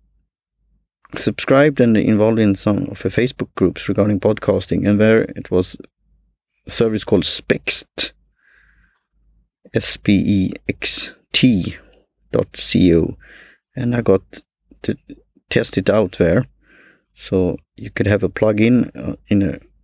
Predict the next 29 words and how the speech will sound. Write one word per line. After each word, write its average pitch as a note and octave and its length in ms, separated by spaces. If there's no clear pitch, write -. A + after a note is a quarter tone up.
Chrome C3 340
browser. C3 600
I'm A#2 160
using G#2 320
Safari A2 420
now, G#2+ 220
so G2+ 260
I G#2 100
will G2 180
come G2 340
back F#2 360
with G#2+ 120
that - 200
later F2+ 320
on. C3+ 220
And A2+ 220
there A#2+ 240
you A2+ 160
could F#2+ 180
do F#2+ 280
editing. G#2+ 500
Right G#2+ 200
now G#2+ 200
I'm G2+ 140
using F#2 360
Ferrite A#2+ 560
that A#2 160
I've A2+ 140
done, A#2 280